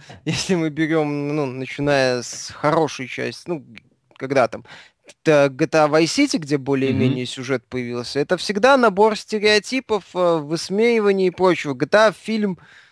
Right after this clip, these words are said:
Speaker 1: сложно впихнуть, по сути, как и «Мафия», которая сама по себе является игровым воплощением, э,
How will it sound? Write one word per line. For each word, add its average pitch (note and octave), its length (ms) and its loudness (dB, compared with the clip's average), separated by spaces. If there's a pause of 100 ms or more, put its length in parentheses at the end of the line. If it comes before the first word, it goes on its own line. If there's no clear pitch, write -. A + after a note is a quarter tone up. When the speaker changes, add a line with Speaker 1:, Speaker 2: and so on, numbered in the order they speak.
(120)
Speaker 1:
сложно C3 1120 0
впихнуть, D3+ 640 -6
по B2+ 100 -12
сути, E3+ 300 -10
как - 240 -6
и - 20 0
«Мафия», G#3+ 420 4
которая F3+ 400 0
сама F#3 300 2
по F3+ 120 -6
себе F3+ 380 -2
является A#2 800 -2 (440)
игровым D#3 520 2
воплощением, D3+ 1040 2
э, B2+ 240 -4